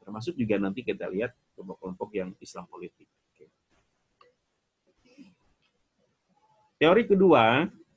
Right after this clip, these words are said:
dari gerakan, teori, eh, yang dari, teori kedua dari, eh, gerakan sosial yang bisa membantu kita menjelaskan kenapa munculnya begitu maraknya fenomena gerakan sosial pada masa,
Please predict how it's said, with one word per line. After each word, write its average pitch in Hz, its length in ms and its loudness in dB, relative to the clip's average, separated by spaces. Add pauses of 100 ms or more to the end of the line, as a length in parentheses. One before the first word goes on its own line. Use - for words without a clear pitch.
(140)
dari 120 320 -2
gerakan, 117 320 -2
teori, 180 240 2 (560)
eh, 127 480 -2
yang 127 160 0
dari, 123 240 0 (320)
teori 165 240 0
kedua 127 320 4
dari, 107 480 2
eh, 107 160 -2
gerakan 104 400 -4
sosial 120 480 -2
yang 101 160 -2
bisa 101 240 -4
membantu 98 400 -4
kita - 160 -12
menjelaskan 98 560 -4
kenapa 254 320 -10
munculnya 98 560 -4 (560)
begitu 101 240 -10
maraknya 98 560 -4
fenomena 95 480 -8 (260)
gerakan 92 260 -18
sosial 90 400 -14
pada - 220 -20
masa, - 240 -18